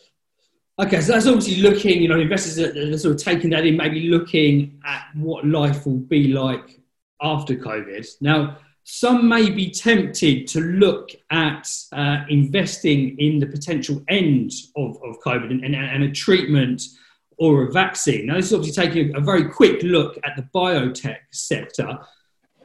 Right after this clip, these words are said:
Justin, do you think that is something that is worthwhile trying to pursue in trying to allocate some capital towards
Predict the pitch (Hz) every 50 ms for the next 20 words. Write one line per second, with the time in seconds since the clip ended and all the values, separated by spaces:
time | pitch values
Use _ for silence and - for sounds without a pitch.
0 | _ _ - 220 220 220 214 240 226 202 - - 262 285 285 269 269 254 254 254
1 | 262 240 220 214 226 214 - 190 185 - - - 214 214 208 202 214 196 190 185
2 | - 180 170 143 151 165 170 180 214 214 202 202 190 185 185 - - - 160 175
3 | 190 196 190 185 185 185 175 175 165 - - - 190 180 175 170 143 147 - -
4 | 175 156 - - - - 190 190 190 160 143 135 135 147 143 143 - - 196 190
5 | 196 196 190 190 190 180 160 - - - 185 170 165 165 - 175 190 180 170 160
6 | - - 180 175 - - - 180 165 147 185 165 143 151 147 143 - 180 170 170
7 | 196 208 202 196 190 190 - -